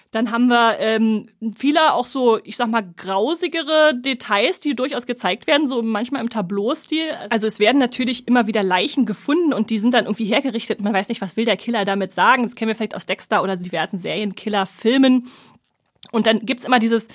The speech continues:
Draufhalten, dass man sich wirklich Details anguckt. Also es ist auch manchmal ziemlich eklig von den Leichen, aber gleichzeitig so eine dis-, klinische Distanz, wenn man manchmal ganz, von ganz weit oben filmt und denkt, okay, jetzt haben wir hier wieder dieses Abstand gewinnen und, äh,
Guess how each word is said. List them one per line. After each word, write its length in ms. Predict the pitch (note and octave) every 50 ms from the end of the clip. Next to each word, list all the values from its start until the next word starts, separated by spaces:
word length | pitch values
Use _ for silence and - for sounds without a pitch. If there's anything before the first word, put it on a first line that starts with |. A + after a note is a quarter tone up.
| - _ _ -
Draufhalten, 580 | - F3 E3+ - D#4+ - - D#4 D#4+ E4 D#4+
dass 140 | A#3+ G#3+ -
man 100 | A3+ G#3
sich 160 | G#3 G#3+ -
wirklich 160 | A3 G#3 A3
Details 460 | - G3+ F#3+ - - F#3+ A3+ E4+ - -
anguckt. 340 | C#4 D#4 - - F4+ -
Also 160 | - G#3 G3 A3+
es 60 | B3+
ist 20 |
auch 60 | B3+
manchmal 240 | A#3+ B3 A#3+ D#4+ C#4
ziemlich 280 | - - A#3+ A#3 - -
eklig 300 | G#3 A#3+ - F#4+ F4+ -
von 140 | - D#4+ D#4+
den 100 | D#4+ D#4
Leichen, 300 | C#4 B3+ D4 E4 - -
aber 160 | - A3 G#3
gleichzeitig 360 | G3+ A3 A#3+ - - B3+ A#3+
so 60 | -
eine 120 | A3+ G3 F3+
dis-, 260 | F3 - A#3 G#3+ -
klinische 360 | - B3+ B3+ C#4+ D4 - B3
Distanz, 460 | G3+ G#3 - - - - A#3+ D#4+ - -
wenn 80 | B3
man 140 | A#3+ A#3 G#3
manchmal 300 | G3+ G3 G#3+ - G#3 -
ganz, 200 | - - A#3+ -
von 200 | - - A#3+ A#3
ganz 220 | A3 B3+ E4 -
weit 180 | C4 A3 A3 -
oben 240 | - - D4+ D4 C4+
filmt 380 | A#3+ - B3+ B3+ C#4 C#4 B3 -
und 160 | A#3+ A#3 A3+
denkt, 240 | A3 A#3+ B3 B3 - - - - - - - - -
okay, 200 | - - - A#3
jetzt 140 | A3 G#3 -
haben 140 | A3 G#3+ G#3+
wir 80 | G#3
hier 140 | G#3 G#3+ G#3+
wieder 160 | G3+ G#3+ G#3+
dieses 420 | G3 G3+ F#3+ G3 G3 - - - -
Abstand 400 | - - - - A#3+ G#3+ G#3 -
gewinnen 320 | G#3+ F#3 F3+ A3 A3+ A3
und, 220 | - G3+ F3+ - -
äh, 180 | - - -